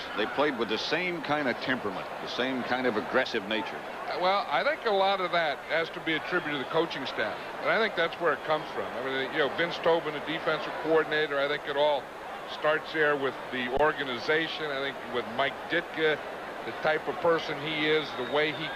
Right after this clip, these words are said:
Speaker 2: coaches, the things that he wants, the tradition of the Bears, and I think there is a lot to that. When you put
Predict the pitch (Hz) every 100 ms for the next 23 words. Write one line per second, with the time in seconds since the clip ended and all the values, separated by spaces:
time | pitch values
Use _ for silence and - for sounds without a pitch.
0 | 160 160 156 - 156 139 123 - 156 156
1 | 147 147 127 156 135 143 147 151 - -
2 | - - - - 127 - 143 - 180 170
3 | 180 160 143 143 - 147 151 156 147 143
4 | - - - - - 135 214 - 208 233
5 | 277 220 220 226 - 240 226 143 131 147
6 | 147 - 262